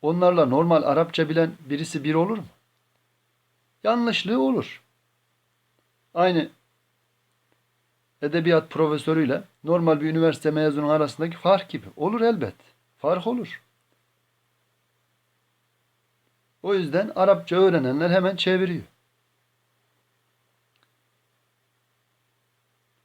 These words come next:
Günümüzde de oluyor. Bazıları burada o da yok diyor. Direkt artık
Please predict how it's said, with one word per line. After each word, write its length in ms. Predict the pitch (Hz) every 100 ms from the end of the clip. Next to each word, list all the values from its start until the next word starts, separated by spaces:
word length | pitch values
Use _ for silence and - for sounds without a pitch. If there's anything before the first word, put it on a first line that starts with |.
| _
Günümüzde 520 | 151 170 151 117 120
de 40 | 165
oluyor. 340 | 185 175 92 _ _ _ _ _ _ _ -
Bazıları 560 | 131 156 151 185 233 262 _ _ _ _ _ _ _ _ _ _ _ _ _ _ _ -
burada 260 | 175 202
o 160 | 196 220
da 80 | 214
yok 300 | 147 - -
diyor. 260 | - - - _ _ _ _ _ _ _ _ _ _ _ _ _ _ _ _ _ _ _ _ _ _ _ _ _ _ -
Direkt 340 | 185 196 - - _ _ _ _ _ _ _
artık 380 | 131 151 151 165